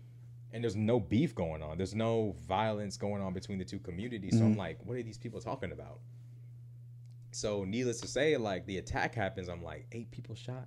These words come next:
Speaker 1: What the fuck?" Come to find out, you know,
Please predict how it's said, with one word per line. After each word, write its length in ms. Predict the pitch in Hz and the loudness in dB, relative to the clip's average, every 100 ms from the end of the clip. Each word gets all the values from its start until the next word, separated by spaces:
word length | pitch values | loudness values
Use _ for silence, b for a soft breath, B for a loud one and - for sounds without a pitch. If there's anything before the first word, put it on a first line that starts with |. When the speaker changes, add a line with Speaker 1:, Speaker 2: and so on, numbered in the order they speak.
| - | -12
Speaker 1:
What 20 | - | -14
the 60 | |
fuck?" 280 | - 135 135 - b b b b b - | -10 -6 -8 -10 b b b b b -2
Come 160 | 123 | 0
to 60 | 120 | 0
find 300 | - 117 123 | 0 0 2
out, 300 | 151 139 - - - - - - - - | 2 2 0 -8 -16 -16 -16 -16 -12 -6
you 100 | 120 | -2
know, 280 | 87 85 | -2 -4